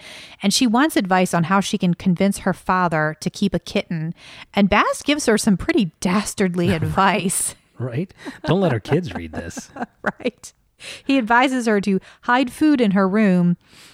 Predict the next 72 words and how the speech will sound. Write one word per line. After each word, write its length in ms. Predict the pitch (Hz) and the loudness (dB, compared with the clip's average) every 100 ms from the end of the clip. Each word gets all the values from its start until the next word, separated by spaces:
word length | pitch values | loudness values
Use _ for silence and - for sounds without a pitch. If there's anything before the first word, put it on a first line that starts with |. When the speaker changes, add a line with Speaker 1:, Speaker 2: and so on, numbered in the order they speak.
| - | -4
Speaker 1:
and 100 | 196 | 2
then 120 | 196 196 | 2 2
pretend 360 | 202 240 247 | 0 2 4
like 140 | 226 196 | 2 2
she's 240 | - 196 | 0 -2
so 220 | - 226 | 2 0
sad 340 | 214 220 196 185 | 2 2 2 0
she 140 | 185 | 0
wants 260 | 170 170 - | 0 0 -4
to 80 | 160 | -4
die. 440 | 160 147 147 175 - - - | -4 -4 -8 -12 -18 -14 -2
But 120 | 208 | 0
he 60 | 226 | 2
gives 200 | 320 381 | 2 4
her 120 | 370 | 2
advice, 440 | 202 196 208 - | 4 2 2 0
like, 360 | 185 180 180 - - _ _ _ _ _ - | 0 0 0 -8 -20 _ _ _ _ _ -6
it's 180 | 202 202 | -4 0
very 220 | 294 330 | 0 2
intuitive, 560 | 220 - 254 196 170 | 2 2 2 4 2
not 220 | 170 202 - | 2 2 0
to 100 | - | 0
overplay 580 | 226 214 196 220 208 208 | 0 0 -2 0 2 2
her 160 | 196 | 2
hand, 280 | 190 185 180 | 2 2 2
not 140 | 170 - | 0 -2
to 60 | |
talk 260 | - 196 196 | 0 0 0
about 200 | 185 180 | -2 -2
the 80 | 185 | -2
kitten, 480 | - 180 175 175 - - - - | -2 0 2 2 0 -8 -20 -4
but, 180 | 180 175 - _ | 0 0 -4 _
you 140 | 202 | 0
know, 140 | 190 180 | 2 4
just 320 | 220 208 - | 2 0 0
to, 260 | 208 180 180 | 2 2 0
just 300 | - 214 - | 0 0 0
to 140 | 208 185 | -2 0
not 300 | 180 196 196 | 2 2 2
eat 160 | 202 - | -2 0
her 100 | 190 | 2
meals 340 | 185 180 170 | 4 4 2
for 160 | - 165 | -2 -4
a 60 | |
couple 340 | - 180 170 160 | -2 -4 -2 -4
of 100 | 151 | 0
days 460 | 160 156 151 151 - | 0 0 -2 -4 -2
and, 340 | 165 165 165 | 0 2 0
um, 240 | 160 160 | 0 2
Speaker 2:
And 100 | 107 | 0
lay 160 | 110 113 | 2 2
there 240 | 110 104 | 0 -2
and 80 | 98 | -4
be 140 | 104 98 | -4 -4
listless. 340 | 101 - 208 | -4 -2 2
Speaker 1:
lay 260 | 208 208 202 | 4 4 4
there 160 | 202 | 4
and 100 | 190 | 4
be 100 | 190 | 2
listless 760 | 175 175 185 - 175 170 170 - | 2 4 2 2 0 0 0 0
and 80 | 185 | 0
say, 140 | 175 | 2
"You're 140 | 185 | 0
so 260 | 175 202 220 | 0 0 0
sad, 560 | - - 190 190 175 180 | 0 -2 0 2 0 -2
you 60 | |
just 180 | 180 - | -4 -2
don't 160 | 185 202 | -2 0
want 120 | 185 | 0
to 40 | |
live 380 | 185 180 185 185 | 2 2 2 2
anymore." 760 | 175 180 170 170 165 175 220 | 2 0 2 0 0 -2 -4